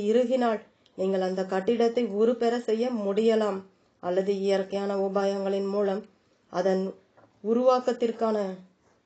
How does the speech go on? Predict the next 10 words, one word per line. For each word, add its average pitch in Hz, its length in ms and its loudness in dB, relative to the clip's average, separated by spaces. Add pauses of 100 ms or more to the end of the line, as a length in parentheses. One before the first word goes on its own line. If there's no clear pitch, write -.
(540)
காரணமாகலாம். 180 920 0 (380)
இது 214 240 4
ஒரு 185 240 4 (260)
கனவல்ல, 190 500 2 (140)
இது 254 180 4 (100)
சாத்தியம். 190 560 0 (100)
காஷ்மீரிலும் 214 760 0
நான் 196 280 -2
அமெரிக்காவிற்கு 214 760 -2
வருவதற்கு 214 640 0